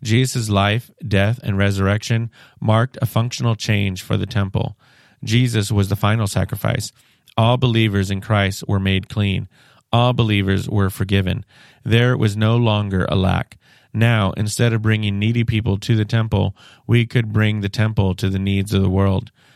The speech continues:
We don't do this because we have it all and have all the answers, but because we carry in our weak and frail jars of clay the living God. Second Corinthians four seven. Everything the temple represented is now embodied in a community of believers.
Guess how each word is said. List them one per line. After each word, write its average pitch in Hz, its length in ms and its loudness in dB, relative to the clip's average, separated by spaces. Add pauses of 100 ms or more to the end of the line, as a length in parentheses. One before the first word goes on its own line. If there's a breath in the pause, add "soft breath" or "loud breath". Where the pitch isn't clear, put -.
(280 soft breath)
We 120 140 4
don't 135 240 2
do 120 180 4
this 117 200 0
because 101 400 0
we 104 220 2
have 101 240 0
it 95 100 0
all 95 360 0
and 95 200 0
have 98 200 0
all 95 140 2
the 95 160 0
answers, 95 460 -2 (400 loud breath)
but 120 100 4
because 117 320 0
we 120 100 0
carry 135 400 0
in 117 220 -2
our 110 160 2
weak 117 280 0
and 101 160 -6
frail 107 380 0
jars 104 380 0
of 98 140 -2
clay 98 380 0 (340 soft breath)
the 98 100 0
living 104 320 0
God. 85 340 -2 (560)
Second 98 340 -2
Corinthians 92 420 -4
four 101 220 -4
seven. - 440 -6 (800 loud breath)
Everything 139 380 0
the 123 80 0
temple 123 280 2
represented 104 760 0
is 101 140 -4
now 107 260 0
embodied 98 640 0
in 104 100 -2
a 92 60 0
community 98 500 -2
of 92 80 -2
believers. 98 560 -2